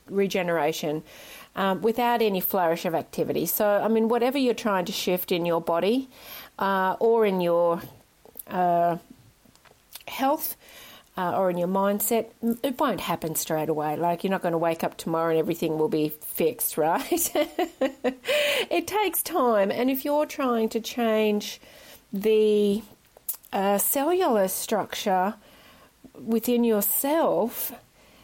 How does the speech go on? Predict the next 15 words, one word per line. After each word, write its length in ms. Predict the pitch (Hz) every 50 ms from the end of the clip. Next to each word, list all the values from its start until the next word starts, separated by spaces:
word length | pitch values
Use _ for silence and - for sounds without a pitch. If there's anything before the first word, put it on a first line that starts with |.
| - _ -
then 560 | 240 226 254 277 269 269 262 262 262 254 - 240
that's 320 | 262 262 320 349 - -
going 240 | - 254 233 220 202
to 80 | 214
take 360 | 214 - 214 220 214 196 - -
time 360 | - - 226 226 220 214 214
too. 560 | - - - 226 190 175 165 165 175 185 208 - -
And 640 | 220 214 220 214 214 214 214 208 208 208 - - - - - - - - - - - -
it's 360 | 240 240 240 - - - -
really 460 | - 226 220 247 247 254 254 240 233
going 380 | 220 226 226 220 214 208 202 196
to 180 | 202 - - -
be 300 | 214 202 196 196 190 -
needing, 760 | 208 208 202 202 202 202 196 202 185 196 196 185 185 190 190 - - - - - - _ _ _ _ _ _ _ _ - - - - -
um, 440 | 285 302 285 - 190 190 190 - -